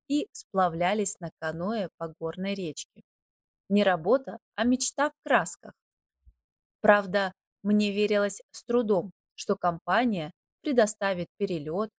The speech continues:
проживание и возможность заработка. Из меня все еще не мог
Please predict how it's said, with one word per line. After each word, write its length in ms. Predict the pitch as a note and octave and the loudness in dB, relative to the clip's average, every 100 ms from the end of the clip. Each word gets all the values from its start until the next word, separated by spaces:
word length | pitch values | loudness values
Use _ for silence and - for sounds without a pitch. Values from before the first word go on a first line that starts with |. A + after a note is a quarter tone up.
| _ _ _ | _ _ _
проживание 840 | D#4 D4+ A3+ F#3 F#3+ B3 C4 B3+ B3 | 2 2 2 2 2 2 2 0 -2
и 140 | A3+ | -4
возможность 720 | G#3+ F3+ F#3 F#3+ G#3+ A3 - _ | -2 -2 -2 -6 -6 -6 -8 _
заработка. 800 | F#3 G3+ F#3+ E3 D3 - _ - _ _ _ _ _ _ _ _ _ - | 2 4 4 0 -10 -20 _ -20 _ _ _ _ _ _ _ _ _ 0
Из 160 | G#3+ | 4
меня 340 | A3 A#3+ C#4 D4 | 4 4 2 0
все 260 | C4+ C4 | -2 0
еще 300 | C4 A#3+ - A#3+ | 0 -2 -2 -2
не 140 | A#3+ | 0
мог 240 | A#3+ A#3+ | 0 -2